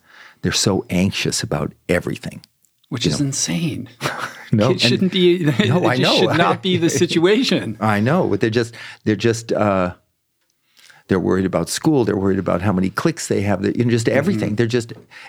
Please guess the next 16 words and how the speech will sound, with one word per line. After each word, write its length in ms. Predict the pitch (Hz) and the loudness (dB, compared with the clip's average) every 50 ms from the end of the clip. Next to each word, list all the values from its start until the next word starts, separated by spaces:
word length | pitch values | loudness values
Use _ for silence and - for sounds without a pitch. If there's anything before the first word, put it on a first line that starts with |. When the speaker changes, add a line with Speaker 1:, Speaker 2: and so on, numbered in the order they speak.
| _ _ | _ _
Speaker 1:
and 200 | - 110 110 107 - | 0 2 2 2 2
I 180 | - 107 120 | 2 0 0
gave 220 | 123 120 131 131 113 | 2 0 -2 0 0
a 40 | 110 | -2
talk 420 | - - - 110 107 110 110 113 104 | -4 -2 -2 0 0 0 -2 -2 -2
in 140 | 98 101 98 | -2 0 0
New 140 | 95 98 95 | 0 0 -2
Jersey. 600 | 87 - 98 101 110 117 110 110 101 87 85 - _ _ _ _ _ _ _ _ _ _ _ _ _ _ _ _ _ - _ _ _ _ _ _ _ _ _ _ - 87 73 - - | -2 -2 0 2 2 2 2 0 -2 -4 -6 -10 _ _ _ _ _ _ _ _ _ _ _ _ _ _ _ _ _ -20 _ _ _ _ _ _ _ _ _ _ -6 -4 -2 0 -2
I 200 | - - - 101 | -2 0 0 0
was 220 | 90 87 - - | 0 0 -2 -2
giving 280 | - - 101 - 95 92 | -2 -2 -2 0 0 -2
a 40 | 87 | -2
talk 280 | - - 95 85 87 - | 0 0 0 0 0 0
to 100 | - 87 | -2 -2
some, 340 | - - 85 78 - - - | 0 -2 -2 -2 -4 -6 -8
uh, 220 | - - - - | -6 -4 -4 -4